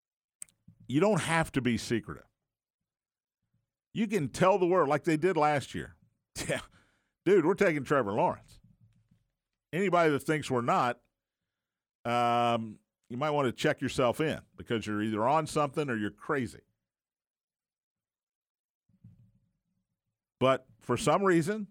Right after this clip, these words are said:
the Ja-, and maybe the Jags don't know who they're taking. It's three days away. Maybe they love the,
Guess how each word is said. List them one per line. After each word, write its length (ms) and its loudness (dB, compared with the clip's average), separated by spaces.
the 120 -4
Ja-, 140 0
and 140 0
maybe 200 2
the 140 0
Jags 420 0
don't 160 0
know 180 2
who 100 0
they're 140 -4
taking. 380 -10
It's 220 -8
three 260 -2
days 260 2
away. 280 0
Maybe 160 4
they 160 4
love 560 4
the, 220 0